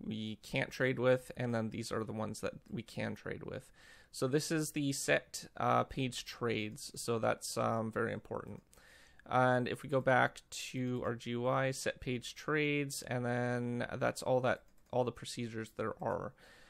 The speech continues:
Uh, let's go back to the main folder, and then I'll show you the procedures for the entity. So if we go to triggers, and then you can see the internal spawn is this procedure right here. This is the one that we're basically assigning the trades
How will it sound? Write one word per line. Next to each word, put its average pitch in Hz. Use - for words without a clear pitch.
Uh, 127
let's 135
go 160
back 143
to -
the 131
main 127
folder, 214
and 139
then 127
I'll 127
show 127
you 127
the 120
procedures 127
for 117
the -
entity. 151
So -
if 127
we 123
go 123
to 123
triggers, 160
and 123
then 127
you 127
can 120
see 127
the 123
internal 147
spawn 180
is 127
this 131
procedure 135
right 117
here. 180
This -
is 123
the 123
one 117
that 113
we're 113
basically 113
assigning 110
the 107
trades 107